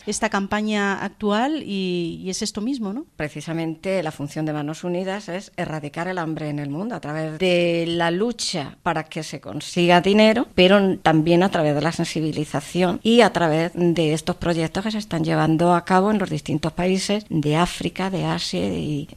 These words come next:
Speaker 2: de la India.
Speaker 1: Esa aportación económica llega, nos la está contando Feli Núñez, que es la nueva presidenta delegada de Manos Unidas Granada. Se acaba de estrenar en esta responsabilidad dentro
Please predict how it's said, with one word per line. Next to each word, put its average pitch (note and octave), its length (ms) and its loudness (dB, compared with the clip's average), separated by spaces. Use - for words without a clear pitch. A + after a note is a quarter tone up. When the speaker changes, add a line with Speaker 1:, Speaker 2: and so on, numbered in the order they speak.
Speaker 2:
de D3 160 -4
la C#3 100 -6
India. G3 460 -6
Speaker 1:
Esa A3+ 140 0
aportación A3 460 2
económica B3 540 6
llega, C4 560 6
nos F#3+ 240 4
la F#3 80 4
está G3 220 0
contando G3+ 500 6
Feli A3+ 320 6
Núñez, B3+ 400 8
que A#3+ 80 4
es A#3+ 140 4
la G3+ 140 6
nueva A#3 380 8
presidenta A3 640 2
delegada G#3+ 460 0
de G#3 100 2
Manos G3 320 2
Unidas F3+ 380 2
Granada. F#3 500 2
Se - 160 -8
acaba F#3 420 0
de F#3 100 -4
estrenar F3+ 800 -2
en G3 120 0
esta G3+ 260 6
responsabilidad G3+ 1080 6
dentro F#3+ 540 4